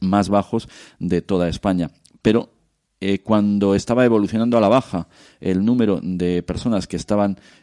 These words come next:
en ese riesgo, en ese umbral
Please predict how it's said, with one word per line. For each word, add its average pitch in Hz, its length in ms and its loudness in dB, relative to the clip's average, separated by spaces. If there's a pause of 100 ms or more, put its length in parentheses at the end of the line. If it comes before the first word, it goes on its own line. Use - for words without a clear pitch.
en 87 220 -6
ese 92 1000 -2
riesgo, 107 280 2
en 92 80 -2
ese 101 440 0
umbral 98 560 0